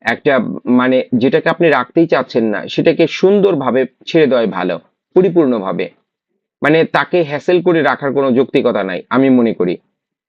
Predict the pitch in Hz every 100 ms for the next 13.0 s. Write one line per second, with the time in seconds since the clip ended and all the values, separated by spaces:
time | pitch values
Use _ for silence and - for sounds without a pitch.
0 | _ _ _ - 139 180 180 170 160 -
1 | 131 131 127 135 139 160 185 _ - 156
2 | 156 175 165 180 165 139 143 135 165 156
3 | 139 160 180 180 170 131 143 139 127 123
4 | 110 139 - _ _ - 156 151 131 175
5 | 196 190 196 156 156 151 135 135 - 127
6 | 123 123 120 117 107 107 104 92 87 _
7 | _ _ _ 165 170 180 - 147 120 151
8 | 117 127 143 170 160 196 180 - 139 156
9 | 190 180 175 - 175 143 127 139 190 180
10 | 185 165 113 - 123 160 151 143 - _
11 | _ _ _ - 123 123 - 160 117 175
12 | - 208 190 185 - 156 135 113 98 78